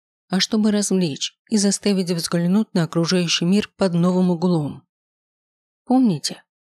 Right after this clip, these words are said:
в мире иронического детектива каждый предмет может стать уликой, каждый человек подозреваемым,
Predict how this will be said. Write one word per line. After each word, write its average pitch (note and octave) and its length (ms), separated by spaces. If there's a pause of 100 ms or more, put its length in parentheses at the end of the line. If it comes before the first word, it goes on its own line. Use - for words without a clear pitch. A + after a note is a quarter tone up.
в G3 120
мире G#3 400
иронического F3 720
детектива D#3 720 (560)
каждый E3 400
предмет G#3+ 460
может D#3+ 340
стать - 300
уликой, F3 540 (480)
каждый A3+ 380
человек D#3+ 560
подозреваемым, F3 1000